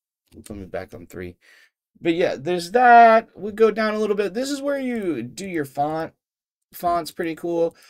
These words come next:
This is where you theme out D menu. I don't really use D menu so much. Uh, right here, this is where you control the font and D menu. Uh, I'm not using the D menu only 'cause I have this Rofi set up, and I, I would much rather use the Rofi,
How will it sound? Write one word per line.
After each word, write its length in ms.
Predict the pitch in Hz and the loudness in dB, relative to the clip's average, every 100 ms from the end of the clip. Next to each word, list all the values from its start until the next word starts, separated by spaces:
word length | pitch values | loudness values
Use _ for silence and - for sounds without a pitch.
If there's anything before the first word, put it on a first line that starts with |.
| - - | -20 -6
This 120 | 220 | -4
is 80 | 262 | -2
where 120 | 269 | -2
you 120 | 233 | -2
theme 260 | 214 214 202 | -4 -8 -6
out 240 | 135 220 | -6 -6
D 180 | - 226 | -6 -2
menu. 760 | 240 240 240 240 240 240 233 226 226 _ _ _ _ _ _ _ _ _ - | -2 -2 -2 -2 -2 -2 -6 -10 -18 _ _ _ _ _ _ _ _ _ -2
I 140 | 220 | 0
don't 160 | 254 202 | 2 4
really 240 | 220 202 | 2 2
use 180 | 196 190 | -4 -8
D 140 | 185 | -8
menu 260 | 196 190 185 | -6 -6 -8
so 180 | 180 190 | -10 -8
much. 340 | 185 180 - - - | -6 -6 -8 -16 -6
Uh, 260 | 151 131 - - | -2 -2 -4 -14
right 220 | 156 208 | -6 -6
here, 260 | 208 202 196 | -4 -4 -4
this 160 | 165 170 | -4 -8
is 140 | 165 | -8
where 100 | 165 | -6
you 160 | 143 127 | -6 -8
control 320 | 127 113 135 | -10 -8 -8
the 80 | 117 | -8
font 300 | 123 120 117 | -10 -12 -10
and 100 | 113 | -10
D 80 | |
menu. 400 | 117 117 113 117 127 _ - _ _ _ _ _ _ _ _ _ _ - | -8 -6 -6 -8 -10 _ -20 _ _ _ _ _ _ _ _ _ _ 0
Uh, 200 | 175 165 | 2 4
I'm 160 | 208 262 | 2 4
not 180 | 285 269 | 4 2
using 380 | 285 269 254 | -2 -2 -2
the 100 | 233 | -2
D 160 | 220 214 | -2 -4
menu 320 | 220 214 214 | -4 -4 -6
only 180 | 202 214 | -4 -4
'cause 200 | 220 196 | -2 -2
I 100 | 196 | 0
have 400 | 226 185 151 135 | -2 -4 -10 -8
this 220 | 170 151 | -6 -6
Rofi 420 | 120 143 156 95 | -6 -6 -6 -10
set 240 | 87 104 95 | -8 -6 -6
up, 220 | 82 - | -8 -10
and 120 | 101 | -10
I, 160 | 110 110 | -8 -8
I 100 | - | -6
would 160 | 123 123 | -6 -6
much 220 | 143 139 | -6 -2
rather 260 | 143 131 117 | -2 0 -4
use 340 | 110 117 123 | -6 -8 -8
the 140 | 107 | -10
Rofi, 720 | 95 98 110 - 143 135 139 | -8 -8 -10 -10 -10 -8 -10